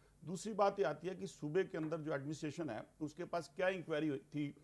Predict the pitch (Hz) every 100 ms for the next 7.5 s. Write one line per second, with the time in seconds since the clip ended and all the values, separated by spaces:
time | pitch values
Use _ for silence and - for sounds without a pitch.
0 | - - - 160 190 185 147 185 160 180
1 | 170 151 180 190 190 156 147 160 165 165
2 | 143 151 156 165 170 165 147 143 147 156
3 | 151 156 165 156 175 170 170 151 135 151
4 | - - - - 151 156 151 139 143 165
5 | 123 123 151 160 156 160 160 151 156 156
6 | - 127 131 160 143 139 120 147 147 147
7 | 123 123 107 131